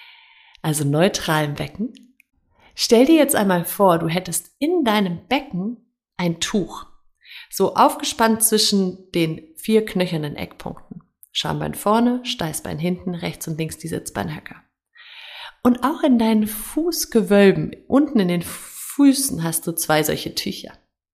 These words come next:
Und nun stell dir mal vor, dass du dieses Tuch nach oben anheben kannst,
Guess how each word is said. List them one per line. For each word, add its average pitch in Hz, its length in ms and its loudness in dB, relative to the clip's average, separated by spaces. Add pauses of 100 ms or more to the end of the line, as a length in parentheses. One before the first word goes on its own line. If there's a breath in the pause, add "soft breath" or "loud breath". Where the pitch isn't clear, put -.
(120)
Und 233 140 4
nun 320 200 4
stell 269 260 2
dir 277 100 4
mal 254 180 4
vor, 196 380 0
dass 175 220 -2
du 208 80 -4
dieses 185 600 -6
Tuch - 420 -4
nach 196 300 -4
oben 277 440 0
anheben 180 720 0
kannst, - 580 -8